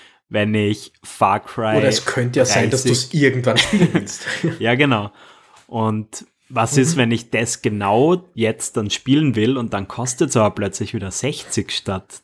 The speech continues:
Speaker 1: dreißig? <laughs>
Speaker 2: Ja, das kann man nicht machen.
Speaker 1: Ja.
Speaker 2: Ich, ich hab auch viele Spiele, die ich mir gekauft habe, mit dem Gedanken, "Uh, das wär für meinen YouTube-Kanal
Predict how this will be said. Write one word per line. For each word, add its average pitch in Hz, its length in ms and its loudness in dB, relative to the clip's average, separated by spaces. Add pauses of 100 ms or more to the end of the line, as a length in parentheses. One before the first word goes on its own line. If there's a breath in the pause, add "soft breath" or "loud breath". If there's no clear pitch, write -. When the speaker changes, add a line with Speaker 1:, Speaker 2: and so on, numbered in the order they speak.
Speaker 1:
dreißig? 90 680 -8 (480 loud breath)
<laughs> - 1000 0
Speaker 2:
Ja, 127 140 2
das - 180 -4
kann 98 140 -2
man 104 60 -2
nicht 120 160 -4
machen. 160 260 0
Speaker 1:
Ja. 101 240 2 (1700 loud breath)
Speaker 2:
Ich, 123 200 -2
ich 120 120 -2
hab 151 120 2
auch 160 100 0
viele 156 280 2
Spiele, 147 300 2
die 147 120 0
ich 135 120 -4
mir 131 100 2
gekauft 110 480 -2
habe, 151 260 0
mit 156 220 -2
dem 135 140 4
Gedanken, 123 720 -2
"Uh, 202 220 0
das - 300 -2
wär 156 120 4
für 156 120 -4
meinen 127 260 0
YouTube-Kanal 110 1000 -4